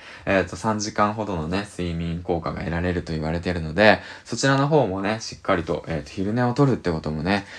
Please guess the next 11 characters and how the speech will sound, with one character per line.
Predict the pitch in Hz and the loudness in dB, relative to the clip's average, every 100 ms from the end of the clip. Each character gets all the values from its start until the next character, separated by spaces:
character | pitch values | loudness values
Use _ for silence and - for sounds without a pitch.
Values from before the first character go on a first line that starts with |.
| - - | -10 -4
え | |
ー、 | 90 | -2
大 | 98 87 | 0 -2
切 | - - | -2 -6
な | 87 | -6
こ | 90 | -6
と | 87 | -8
だ | 87 | -8
し、 | - 120 98 - - - | -4 0 -2 -4 -18 2
夜 | 120 190 147 | 8 8 8
ね、 | 92 90 90 | 6 2 0